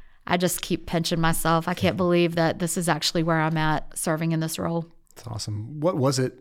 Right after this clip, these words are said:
Speaker 2: about Keller I S D that, A, made you wanna come back here in the first place
Speaker 1: Mm-hmm.
Speaker 2: after you were previously working here, but then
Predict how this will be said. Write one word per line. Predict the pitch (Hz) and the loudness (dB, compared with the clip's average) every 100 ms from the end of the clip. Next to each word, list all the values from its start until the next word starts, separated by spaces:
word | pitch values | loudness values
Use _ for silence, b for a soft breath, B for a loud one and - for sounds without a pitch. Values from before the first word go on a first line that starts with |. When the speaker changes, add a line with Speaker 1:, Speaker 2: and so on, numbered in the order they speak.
| - | -10
Speaker 2:
about | 107 117 120 - - | -4 -2 -2 -6 -6
Keller | 131 117 | -4 -2
I | 110 | -2
S | - | -4
D | 120 | -4
that, | 113 113 | -4 -4
A, | 123 120 117 110 113 _ _ _ _ | -4 -2 -2 -4 -8 _ _ _ _
made | 131 123 | -4 0
you | |
wanna | 123 | 0
come | 127 | 0
back | 127 117 | 2 0
here | - | 0
in | |
the | 120 | -2
first | 120 120 - | 0 -2 0
place | 117 | 0
Speaker 1:
Mm-hmm. | 120 | 0
Speaker 2:
after | 117 117 - | -2 -2 -4
you | 123 | -8
were | - | -10
previously | - 120 110 117 | -4 -4 -2 -4
working | 110 113 117 | -4 -4 -4
here, | 113 113 | -4 -4
but | 107 | -4
then | 117 123 113 | -2 0 -2